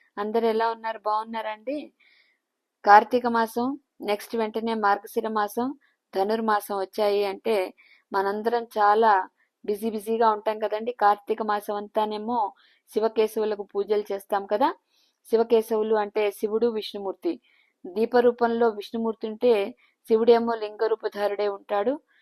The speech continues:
ఆ, లింగరూపధారుడే ఉన్న శివుడికేమో అభిషేకాలు చేసుకుంటే దీపరూపంలో ఉన్న శివుని, విష్ణువుని మనం అర్చిస్తూ ఉంటాం కదా. అలా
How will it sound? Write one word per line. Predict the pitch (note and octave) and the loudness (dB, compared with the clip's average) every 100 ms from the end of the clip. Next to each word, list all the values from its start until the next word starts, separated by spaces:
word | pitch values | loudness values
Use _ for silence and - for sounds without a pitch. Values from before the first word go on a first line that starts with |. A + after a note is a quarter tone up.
| _ _ _ _ F#3+ | _ _ _ _ -2
ఆ, | G3 F#3+ | 0 0
లింగరూపధారుడే | F#3+ G#3+ A3+ A#3+ A#3+ A#3 A3 G#3+ G#3+ G#3+ | 0 0 2 4 2 0 0 0 2 -2
ఉన్న | G#3 G3+ | -2 -6
శివుడికేమో | F#3+ G#3+ G#3 A#3 A#3+ A3 | -6 -8 -4 -2 -2 0
అభిషేకాలు | G3+ F3+ G3 A3+ A3+ G#3 G#3 | -2 -4 -2 0 2 2 0
చేసుకుంటే | G3 - G#3 G#3+ | -8 -10 -6 -4
దీపరూపంలో | F#3+ G#3 G#3+ G#3+ G#3+ G#3 G#3 G3+ | -4 -6 -6 -6 -4 -6 -4 -4
ఉన్న | G3 | -6
శివుని, | F#3+ G3 G3+ G#3+ G#3 _ _ _ - | -8 -8 -10 -10 -12 _ _ _ -10
విష్ణువుని | G3 A#3 A3+ A3 | -6 -2 0 0
మనం | G#3+ G#3 | -2 0
అర్చిస్తూ | F#3 - G#3 G3 - | 0 0 -8 -6 -6
ఉంటాం | G3 F#3 F#3+ F#3+ | -6 -2 -4 -2
కదా. | G#3 C4 | -2 2
అలా | A#3 G#3+ A3+ F3+ | 4 6 4 4